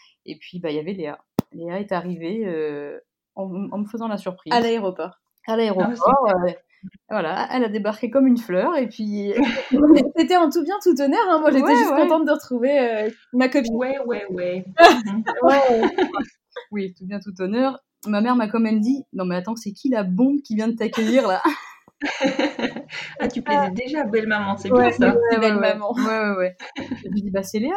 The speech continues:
Speaker 1: c'est ma copine, ça fait une dizaine d'années qu'on se connaît, machin, nanana. » Et puis, et puis, et puis voilà, quoi.
Speaker 2: Et en fait, euh, la petite histoire, c'est que dès le lendemain soir, on allait faire la fête et que depuis ce jour-là, on s'est plus jamais quittés.
Speaker 3: D'accord.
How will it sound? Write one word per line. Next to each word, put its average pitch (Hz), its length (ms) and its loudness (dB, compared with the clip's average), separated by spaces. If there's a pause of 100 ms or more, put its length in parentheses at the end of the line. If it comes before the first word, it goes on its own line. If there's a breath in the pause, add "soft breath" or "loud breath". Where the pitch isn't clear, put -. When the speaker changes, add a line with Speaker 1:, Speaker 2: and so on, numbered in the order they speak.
Speaker 1:
c'est - 140 -10
ma 202 100 -4
copine, 311 460 -6
ça 226 120 -12
fait 214 140 -12
une 214 80 -4
dizaine 208 240 -4
d'années 196 180 -10
qu'on 185 120 -20
se - 120 -20
connaît, 302 220 -6
machin, 285 280 -8
nanana. » 214 320 -8 (120)
Et - 40 -10
puis, - 140 -20 (140)
et - 40 -20
puis, - 220 -20
et - 20 -20
puis - 140 -20
voilà, - 260 -14
quoi. 190 160 -18 (600)
Speaker 2:
Et 190 60 -6
en 196 120 -2
fait, 233 300 -4
euh, 170 520 -2 (120)
la 196 120 -2
petite 190 240 -16
histoire, 214 380 -4
c'est - 240 -12
que 175 420 -6
dès 220 180 -6
le 214 160 -2
lendemain 208 460 -4
soir, 208 420 -4
on 180 80 -8
allait 180 220 -4
faire 196 180 -4
la 180 100 -2
fête 196 300 -4 (580)
et 180 260 -2
que 208 100 -6
depuis 190 320 -8
ce 190 200 -10
jour-là, 202 480 -2
on 202 60 -8
s'est 180 160 -16
plus 233 160 -10
jamais 202 220 -8
quittés. 165 320 -18 (1080)
Speaker 3:
D'accord. 233 520 -6